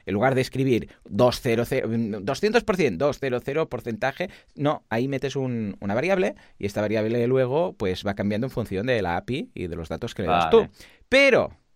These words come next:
Speaker 1: pero, cuando yo pensaba, "Vale, debe ser Kickstarter", resulta que me he dado cuenta que esos porcentajes están más, mm, pasados que, yo qué sé, que la brillantina.
Speaker 2: Vale.
Speaker 1: ¿Por qué?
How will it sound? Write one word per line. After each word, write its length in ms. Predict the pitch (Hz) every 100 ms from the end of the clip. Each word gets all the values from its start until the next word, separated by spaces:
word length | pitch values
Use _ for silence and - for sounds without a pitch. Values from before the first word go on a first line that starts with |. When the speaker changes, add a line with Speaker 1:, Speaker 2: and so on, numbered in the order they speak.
| _ -
Speaker 1:
pero, 280 | 185 151
cuando 180 | - 110
yo 160 | 135 147
pensaba, 400 | 156 147 151 98
"Vale, 320 | 104 95 82 104
debe 120 | 101
ser 160 | 117 113
Kickstarter", 360 | 135 160 160
resulta 540 | 165 - 214 185 180 196 -
que 100 | 123
me 60 |
he 20 | 120
dado 160 | 123
cuenta 340 | 135 143 131 165
que 80 | 127
esos 200 | 110 -
porcentajes 720 | 113 123 120 135 - 139 -
están 480 | - 120 123 151 -
más, 360 | 110 113 110 -
mm, 420 | 113 101 90 87 90
pasados 600 | 107 - 123 123 185 -
que, 600 | 107 117 147 127 95 90
yo 60 | 90
qué 60 |
sé, 260 | 90 60 -
que 160 | - 92
la 180 | 90 85
brillantina. 460 | 92 98 95 92
Speaker 2:
Vale. 200 | 85 78 - - - _
Speaker 1:
¿Por 200 | 131 147
qué? 220 | 156 139